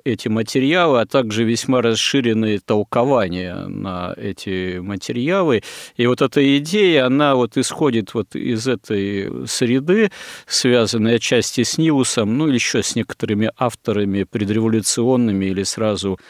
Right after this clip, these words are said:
постреволюционными. И я боюсь, что даже если профессор, многоуважаемый Алексей Ильич Осипов, опирается на такого рода толкование, то вот это вот толкование, вот такие вот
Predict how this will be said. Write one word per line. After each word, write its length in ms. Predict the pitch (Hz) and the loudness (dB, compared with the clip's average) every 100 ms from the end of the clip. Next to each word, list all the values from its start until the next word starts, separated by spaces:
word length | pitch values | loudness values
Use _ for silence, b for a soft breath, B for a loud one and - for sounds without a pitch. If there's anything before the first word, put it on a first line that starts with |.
| B B | B B
постреволюционными. 1400 | - 95 - 98 90 95 95 - 120 143 131 104 98 98 95 | -4 -4 -2 -6 -4 -6 -6 -2 2 2 2 2 0 -2 -2
И 480 | - 101 98 101 110 | -4 -4 -4 -2 -2
я 100 | 107 | 0
боюсь, 360 | 110 117 123 | 2 2 0
что 480 | - - 107 101 98 | -2 -2 0 0 0
даже 280 | 98 101 107 | -2 -2 -2
если 260 | 95 107 92 | -4 -2 -2
профессор, 640 | - 107 - 101 - 98 | -2 -2 -2 -4 -2 -4
многоуважаемый 1200 | 95 98 98 101 92 104 104 107 120 110 107 107 | -2 -4 -6 -6 -6 -4 -2 -2 -2 -2 -2 -4
Алексей 560 | 101 101 - 123 98 - | -6 -8 -6 -2 -2 -2
Ильич 320 | 113 110 - | 0 0 2
Осипов, 540 | 139 107 113 - 107 120 | 0 0 -4 -4 -2 -2
опирается 680 | 107 127 117 104 92 - 107 | 0 2 4 2 0 -2 -4
на 100 | 92 | -2
такого 320 | 113 120 104 | -2 0 0
рода 180 | 107 101 | -2 -2
толкование, 760 | 120 110 - 123 151 165 120 | 0 0 2 2 2 2 0
то 140 | - 110 | -2 -6
вот 100 | 123 | -4
это 180 | 113 | -2
вот 120 | 107 - | -4 -2
толкование, 640 | 113 104 123 117 139 123 | -2 0 0 2 2 2
вот 140 | 101 - - | -2 -4 -6
такие 420 | 101 - 127 110 | -8 -4 -4 -2
вот 300 | 107 101 | -2 -6